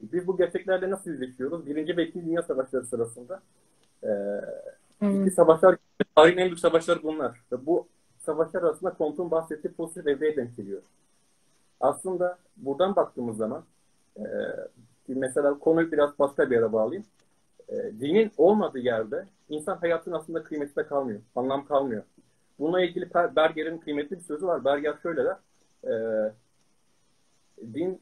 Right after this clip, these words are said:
Speaker 1: e, bilim size hayatın anlamını açıklayamaz. E, Volga nehrinde kurulmuş bir baraj size hayatın anlamı için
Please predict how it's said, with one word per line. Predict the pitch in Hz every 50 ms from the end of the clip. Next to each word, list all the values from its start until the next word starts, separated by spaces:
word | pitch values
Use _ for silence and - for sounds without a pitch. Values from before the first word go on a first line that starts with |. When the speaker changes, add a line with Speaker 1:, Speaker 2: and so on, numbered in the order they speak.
| -
Speaker 1:
e, | 127 117 110 110 113 - 120 117
bilim | 143 165 202 208
size | - - 180 - 190
hayatın | 175 175 170 170 160 165 - 185
anlamını | 170 165 160 160 175 170
açıklayamaz. | - - - 156 160 170 151 160 180 - _ _ _ _ _ _ _
E, | - 110 110 104
Volga | 117 147 196 226 202 202 185
nehrinde | 175 151 147 156 165 170 170
kurulmuş | 170 - 151 147 165 180 175 - -
bir | 165 143 135
baraj | 135 135 185 180
size | 180 - 147 143 147 175 180 180 - _ _ _ _ _ _ _
hayatın | - 151 151 156 151 - - - -
anlamı | 147 156 156 160 165 180 170
için | 170 - - 175 165 -